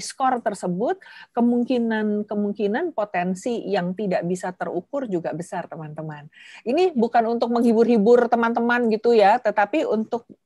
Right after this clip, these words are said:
memahami secara sungguh bahwa di balik, eh, apa tuh, packagingnya, tampilannya dia yang buat kita mungkin, apa ya, sangat-sangat challenging. Anak-anak ini adalah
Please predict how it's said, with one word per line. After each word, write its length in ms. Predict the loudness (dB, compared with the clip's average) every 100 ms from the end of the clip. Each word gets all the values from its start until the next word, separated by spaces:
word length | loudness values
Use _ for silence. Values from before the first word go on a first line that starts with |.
| -4
memahami 800 | -2 -2 -4 -2 -2 -2 -4 -6
secara 480 | -8 -6 -4 -4
sungguh 400 | -4 -4 -4 -2
bahwa 560 | 0 0 -2 -4 -4 -6 _ _ -20 -20 -20 -20 -10 0
di 180 | 4 6
balik, 480 | 6 4 4 0 _ _ _ _
eh, 200 | -2 0 0
apa 180 | -2 -4
tuh, 100 | -4 -2
packagingnya, 800 | -4 0 0 2 -2 -2 -4 -4
tampilannya 800 | -2 -2 -2 0 0 0 -2 -4 -2
dia 480 | -2 0 -2 -2 -6
yang 480 | -2 -2 -2 -4 -2
buat 300 | -2 -2 -4
kita 400 | -6 -4 -2 -2
mungkin, 720 | -2 -2 0 0 0 0 -6 -8
apa 240 | -10 -6 -2
ya, 160 | -2 -4
sangat-sangat 580 | -8 -8 -8 -8 -8 -10
challenging. 640 | -8 -6 -4 -4 -6 -8 -8
Anak-anak 480 | -10 -10 -10 -12 -8
ini 420 | -6 -4 -4 -8
adalah 560 | -10 -10 -8 -8 -10 -12